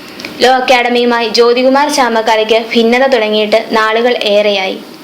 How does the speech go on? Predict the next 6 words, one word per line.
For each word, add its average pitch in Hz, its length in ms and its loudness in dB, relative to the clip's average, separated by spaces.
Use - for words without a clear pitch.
കേരള 240 320 2
യൂണിവേഴ്സിറ്റിയുടെ 247 600 2
സെനറ്റ് 240 420 -2
മെമ്പർ 262 240 4
ആയിരിക്കുമ്പോൾ 220 480 2
തന്നെ 214 220 -2